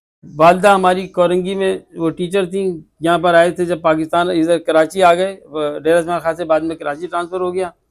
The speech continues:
तो वालदा जो थी वो teacher थी, उनको जब कोरंगी आबाद हुई, आइजन आबाद ने कोरंगी आबाद की और मलका एलिजाबेथ ने उसका इफ्तिताह किया था।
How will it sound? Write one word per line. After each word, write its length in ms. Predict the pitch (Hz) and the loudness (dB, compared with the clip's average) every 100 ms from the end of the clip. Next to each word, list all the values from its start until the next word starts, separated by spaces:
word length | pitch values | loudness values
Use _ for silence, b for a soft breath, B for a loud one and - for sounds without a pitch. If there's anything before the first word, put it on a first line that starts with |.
| _ _ _ _ | _ _ _ _
तो 360 | 175 190 190 - | 0 2 0 0
वालदा 380 | 170 170 175 190 | 4 6 6 0
जो 160 | 180 165 | 0 -4
थी 140 | 180 | -4
वो 140 | 170 | -4
teacher 360 | 160 160 170 175 | -4 -4 -4 -6
थी, 180 | 175 190 | -6 -6
उनको 520 | 175 175 190 190 180 | -4 -4 -2 -2 -2
जब 180 | 170 165 | -4 -6
कोरंगी 360 | 165 160 185 | -4 0 0
आबाद 320 | 190 175 170 151 | 2 4 4 2
हुई, 220 | 170 143 - | -2 -4 -4
आइजन 320 | 160 165 185 180 | -2 0 2 2
आबाद 200 | 170 175 | 0 -2
ने 120 | 175 | -4
कोरंगी 360 | 165 160 185 | -4 -4 0
आबाद 300 | 185 180 190 | 0 2 0
की 220 | - 220 220 _ _ _ _ _ _ - | -4 -16 -16 _ _ _ _ _ _ -2
और 100 | 175 | 0
मलका 340 | 180 170 190 | 2 2 2
एलिजाबेथ 360 | 180 170 180 190 | 2 2 -2 -2
ने 140 | 190 | -2
उसका 280 | 185 151 180 | -2 0 -2
इफ्तिताह 400 | 160 180 165 165 | 0 -4 -4 -4
किया 180 | 147 139 | -4 -10
था। 180 | - | -14